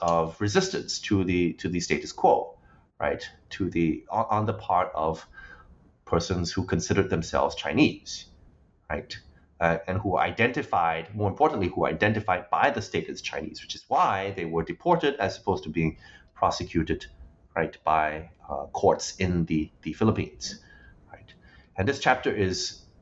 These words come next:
important in setting us up for a subsequent chapter, because what I argue is that the Jin Chao An was conducted without the knowledge of the Republic of China state, without the participation of the Republic of China,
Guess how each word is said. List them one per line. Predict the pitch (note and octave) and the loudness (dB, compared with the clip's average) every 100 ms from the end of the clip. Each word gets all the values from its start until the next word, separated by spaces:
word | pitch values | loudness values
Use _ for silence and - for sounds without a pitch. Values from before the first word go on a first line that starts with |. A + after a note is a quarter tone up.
| _ _ | _ _
important | G#2+ G2+ - G#3 G#3 F#3+ F#3 | -2 0 2 2 2 0 0
in | A#2+ | -2
setting | - B2 B2 | 2 2 2
us | A2 | 2
up | G2+ F#2+ - | 2 0 -2
for | F2+ E2+ F2+ | -2 -2 0
a | E2 | -2
subsequent | D#2 - E2 - G#2 E2 | 0 0 2 2 2 0
chapter, | - - F2 | -2 -2 -6
because | E2+ E2 - E2 D2+ - - - - - | -8 -6 2 2 2 -6 -16 -20 -20 -4
what | A2 | 0
I | G2 | 0
argue | - C#3 F#3 A#2 F#2 G2 | 2 4 4 2 0 -2
is | F2+ | -2
that | - E2+ E2 - - - - - - - - - - - _ _ _ | 2 2 2 -2 -18 -20 -20 -20 -20 -20 -20 -20 -20 -20 _ _ _
the | G#2 G#2 F#2 F2+ | 2 4 4 0
Jin | E3+ F3 | -2 0
Chao | D#3+ B2 G#2+ G#2 | 2 2 2 2
An | G2+ F#2 | 0 -2
was | F2+ F2+ E2+ | -2 -2 -4
conducted | - E2+ A2+ - A#2 G#2 - - _ - _ - | -4 2 2 2 -2 -2 -4 -18 _ -20 _ -6
without | G#2 A#2 A2+ A#2+ - - _ | -4 2 4 2 -2 -16 _
the | - F#2 | -4 2
knowledge | F2+ F2 F2+ E2+ - | 4 6 4 0 0
of | F2 E2 - | 2 2 0
the | D2+ | -4
Republic | D2 E2+ - | -2 -4 -4
of | E2 | -8
China | - E2+ C#2+ | -6 -6 -2
state, | - B2+ F#2+ | 2 2 2
without | G2 F#2 - | 0 0 0
the | |
participation | E2 E2 - C3 E3 D#3 C3 C3+ | -2 -2 -2 -2 0 2 2 2
of | A#2+ | 0
the | G#2+ | 0
Republic | G2+ A2 - | -2 -2 0
of | G2 - | -2 -4
China, | G#2+ G#2 F#2+ F#2 | -2 0 2 0